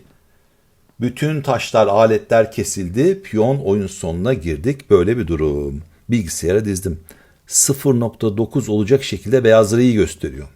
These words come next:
İlerle tuşuna bastım, hamle yap tuşuna bastım. Şöyle oynattı bilgisayarı. Efendim geldi, F dört ve artı iki gösteriyor artık. Gerçekten de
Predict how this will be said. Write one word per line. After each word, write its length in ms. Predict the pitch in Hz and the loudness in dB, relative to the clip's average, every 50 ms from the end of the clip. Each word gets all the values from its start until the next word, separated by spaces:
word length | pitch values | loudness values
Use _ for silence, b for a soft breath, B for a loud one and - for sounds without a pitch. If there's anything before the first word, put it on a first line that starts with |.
| _ _ _ _ _ _ _ _ _ _ _ _ _ _ _ - _ - | _ _ _ _ _ _ _ _ _ _ _ _ _ _ _ -20 _ 0
İlerle 380 | - 160 190 180 175 175 160 139 | 2 4 6 6 6 4 0 -2
tuşuna 340 | - - - - 131 113 98 | -4 -6 -4 -2 0 0 0
bastım, 360 | 95 80 - - - 87 80 | 0 -2 -2 -6 -8 -6 -4
hamle 260 | 107 135 147 143 143 | -2 -2 0 2 2
yap 200 | 131 113 - - | 2 0 0 -2
tuşuna 320 | 101 92 - - 110 98 90 | -8 -8 -4 -4 -2 -2 -2
bastım. 440 | 82 78 - - - 101 131 - b b b b b | -2 -4 -4 -4 -4 -4 -4 -6 b b b b b
Şöyle 340 | b - - 175 170 151 131 | b 0 2 4 6 6 6
oynattı 480 | 113 104 95 90 80 - - 90 80 76 | 6 4 4 0 -2 -4 -6 -8 -8 -6
bilgisayarı. 720 | 80 78 78 80 - - - 78 76 - 117 151 180 - b b b b b b b b b b b b b b | -8 -10 -10 -10 -10 -8 -6 -6 -4 -2 -2 -4 -4 -8 b b b b b b b b b b b b b b
Efendim 460 | 170 156 135 135 127 110 104 104 110 | 0 0 2 2 2 0 0 0 0
geldi, 520 | 135 160 147 127 117 92 80 104 131 165 170 | 2 4 4 6 4 4 2 0 -4 -4 -4
F 300 | - - 156 135 110 101 | -2 2 2 2 2 2
dört 260 | 113 139 165 - 156 | 2 0 0 -2 -4
ve 60 | 160 | -2
artı 300 | 156 151 143 139 - 170 | 0 0 -2 -2 -2 -4
iki 180 | 165 147 208 196 | -4 -4 -2 0
gösteriyor 560 | 190 160 139 - - 117 104 101 98 95 92 | 2 0 0 0 -2 -4 0 2 4 4 2
artık. 320 | 90 - - 139 139 - | 2 -2 -6 -8 -4 0
Gerçekten 760 | 185 190 196 180 185 - 139 120 - - - 104 98 98 73 | 2 2 2 2 2 2 0 0 0 0 0 0 0 0 -2
de 280 | 73 90 90 101 139 | 0 0 0 0 -2